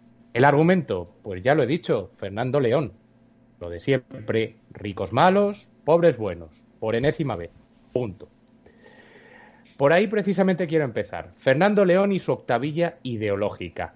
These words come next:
que está muy bien, está muy bien, faltaría más. Bueno, bien, bien tampoco, porque el buen director debería evolucionar, progresar, ampliar sus miras, pero no.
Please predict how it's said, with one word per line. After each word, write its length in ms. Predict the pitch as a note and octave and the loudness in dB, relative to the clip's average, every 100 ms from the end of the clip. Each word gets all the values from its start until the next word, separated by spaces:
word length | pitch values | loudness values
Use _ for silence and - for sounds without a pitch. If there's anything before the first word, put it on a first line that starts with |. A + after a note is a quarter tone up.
| - | -6
que 80 | |
está 180 | A2 F3+ | 0 4
muy 140 | F#3 D3+ | 4 4
bien, 340 | F3 C3+ F#2 - _ _ | 4 2 -2 -16 _ _
está 140 | _ F#2+ | _ -10
muy 120 | G2 | -6
bien, 240 | G#2 A#2+ | -2 -2
faltaría 440 | - F2+ F#2 G#2 G2+ | -4 -8 -6 -6 -4
más. 260 | G#2+ A2 - _ _ _ _ _ | -2 -2 -6 _ _ _ _ _
Bueno, 420 | B2+ B2+ B2 F#2+ - _ _ - - - _ _ _ _ _ _ | 2 2 -2 -8 -12 _ _ -20 -20 -20 _ _ _ _ _ _
bien, 400 | C#3+ G3 B3+ B3 | -2 6 8 8
bien 280 | F3+ A#3 G#3+ | 6 2 2
tampoco, 640 | - A#2+ - C#3+ C3 F#2+ F2+ | 0 -4 2 2 2 -4 0
porque 480 | A#2+ G#2+ - G#2 - | 0 0 -4 -10 -8
el 200 | B2 G#2 | -8 -6
buen 280 | G#2+ E3 F#3 | -2 -2 -2
director 560 | F3+ A#2 - C#3+ G2+ F#2 - | -4 -6 -6 -6 -6 -8 -12
debería 400 | A2 G#2 A2 D#3 | -8 -4 2 4
evolucionar, 720 | D3 A#2+ A2+ - F2+ G#2 F2 - _ | 4 2 -2 -6 -8 -6 -8 -12 _
progresar, 760 | - G2+ G2 F#2+ B2+ A#2+ F#2+ - - | -4 -2 -2 -2 2 2 2 -4 -4
ampliar 500 | A2 G2 G#2 C3+ D#3+ | -4 -4 0 2 0
sus 240 | D3+ G2+ | -4 -6
miras, 480 | A2 A2 F2 E2+ _ | -6 -6 -8 -12 _
pero 220 | F#2 F#2 G#2+ | -8 -4 0
no. 220 | A2+ | -2